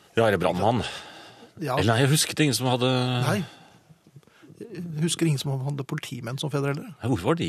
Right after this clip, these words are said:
Speaker 1: fedrene? Ja, fikk de ikke barn, de kanskje?
Speaker 2: Kanskje de var skilt?
Speaker 1: Ja, det tror jeg.
Speaker 2: Ja. Men man visste at det var fris-, og det, og det var mange frisører.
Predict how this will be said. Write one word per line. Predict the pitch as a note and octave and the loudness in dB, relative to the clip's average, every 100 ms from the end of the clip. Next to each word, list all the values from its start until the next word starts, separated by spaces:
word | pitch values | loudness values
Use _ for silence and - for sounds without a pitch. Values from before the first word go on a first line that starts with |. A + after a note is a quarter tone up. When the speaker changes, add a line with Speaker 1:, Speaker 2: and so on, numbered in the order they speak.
| D#2+ | -4
Speaker 1:
fedrene? | - G#2 A2+ C3 F#3+ - - _ _ _ _ _ _ _ _ - - _ | -4 -4 -4 -4 -6 -10 -20 _ _ _ _ _ _ _ _ -14 -14 _
Ja, | G#2 A#2 | -2 0
fikk | - - | -4 -6
de | F2+ | -4
ikke | G2 | 0
barn, | F2 D#3 | 2 2
de | D#3+ | 0
kanskje? | F#2+ F2 F2+ - - | 0 -2 -8 -10 -10
Speaker 2:
Kanskje | - C3+ B2+ | -6 -4 -4
de | |
var | - | -4
skilt? | - E3+ - - - - _ - - - _ _ _ - | -6 -8 -14 -16 -16 -20 _ -20 -20 -20 _ _ _ -8
Speaker 1:
Ja, | - | -2
det | B2+ | 0
tror | G#2+ D#2+ | 2 0
jeg. | C3+ - | 0 -6
Speaker 2:
Ja. | B2 - - - - - - | -10 -10 -12 -18 -16 -4 2
Men | G#3 | 4
man | A#3+ | 4
visste | A3 - | 0 0
at | D3 | -2
det | |
var | D#3 | 0
fris-, | G3+ - - | -2 -2 -2
og | D3+ D3+ | -2 -2
det, | D3 B2+ - E3 - | -4 -10 -10 -8 -8
og | E3 D#3 D3+ - C#3 | -10 -8 -6 -4 0
det | C#3 | 2
var | D3+ | 4
mange | D#3+ D3+ | 4 0
frisører. | E3+ F#3+ D4 A#3 | -2 -2 -2 -4